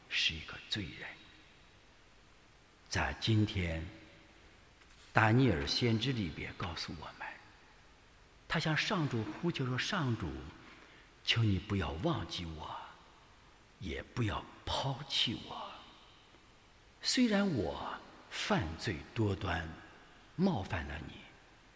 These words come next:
因为你是仁慈的，求你宽恕我。”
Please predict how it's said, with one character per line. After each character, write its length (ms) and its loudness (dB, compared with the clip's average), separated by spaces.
因 160 8
为 140 8
你 320 6
是 220 0
仁 300 4
慈 260 -2
的， 120 -12
求 240 0
你 300 -4
宽 300 -4
恕 160 -4
我。” 80 -12